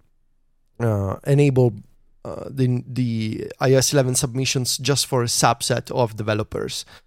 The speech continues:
um, because that would actually, you know, it would be against the rules to sort of enable that for some people and not for others. Uh, I could see maybe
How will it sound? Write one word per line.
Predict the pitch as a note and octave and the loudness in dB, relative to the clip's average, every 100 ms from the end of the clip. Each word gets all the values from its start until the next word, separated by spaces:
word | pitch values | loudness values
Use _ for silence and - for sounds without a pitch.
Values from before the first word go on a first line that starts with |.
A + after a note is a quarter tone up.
| _ - | _ -2
um, | A#2 A2+ A2 B2 - - - - _ | 0 2 0 -4 -12 -16 -20 -20 _
because | C#3+ C3+ | 2 4
that | C#3 B2 | 4 2
would | B2+ - - | 0 -4 -8
actually, | B2+ C3 B2 A#2 A2+ - - | -4 -4 -2 -2 -2 -8 -8
you | B2 | -4
know, | A2+ - _ - | -4 -8 _ -8
it | C#3+ | 0
would | G#3 E3+ | 2 4
be | F3+ | 4
against | A#2+ B2+ - | 4 2 2
the | A#2 | -2
rules | A#2 A2+ G2+ - - _ - | 0 -2 -2 -4 -6 _ -4
to | C#3 A#2 G#2 | -2 -2 -2
sort | - A#2+ | 0 0
of | - | -2
enable | - A#2+ A2+ A2 G#2+ | -2 0 0 0 -2
that | G#2 A2 - | 0 -2 -2
for | A2+ G#2+ - | -2 -2 -4
some | - B2 | -4 -4
people | A2 - A#2 A#2 | -2 -4 -2 -2
and | A2 G#2+ | -4 -6
not | A#2 - | -6 -6
for | - | -4
others. | A#2 A#2 A2 A#2+ - - - _ _ - | -2 -2 -4 -6 -10 -16 -20 _ _ -4
Uh, | B2 A#2+ A#2+ B2 B2+ | 2 4 4 4 6
I | E3 | 4
could | F3+ G#3 | 4 2
see | - - - F#3+ G3+ G#3+ - _ _ | 2 2 2 2 2 0 -6 _ _
maybe | C#3+ D3 D#3+ E3 F3+ D#3+ F#3+ G3 | -4 0 2 4 4 2 2 0